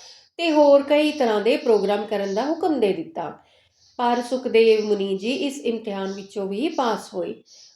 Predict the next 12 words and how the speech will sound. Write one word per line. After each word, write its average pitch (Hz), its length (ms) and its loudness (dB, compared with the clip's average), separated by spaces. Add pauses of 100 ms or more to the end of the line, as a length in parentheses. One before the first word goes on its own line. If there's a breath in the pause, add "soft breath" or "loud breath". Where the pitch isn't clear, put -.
ਵਾਪਸ 196 500 -6
ਆ 202 120 0
ਗਏ 165 300 -8 (400)
ਤਾਂ 214 160 -2
ਜਨਕ 202 340 -2
ਜੀ 196 200 -8
ਨੇ 196 140 0
ਉਹਨਾਂ 202 300 -4
ਦਾ 196 140 -2
ਬੜਾ 185 300 -4
ਸਨਮਾਨ 294 500 -4
ਕੀਤਾ 285 500 -4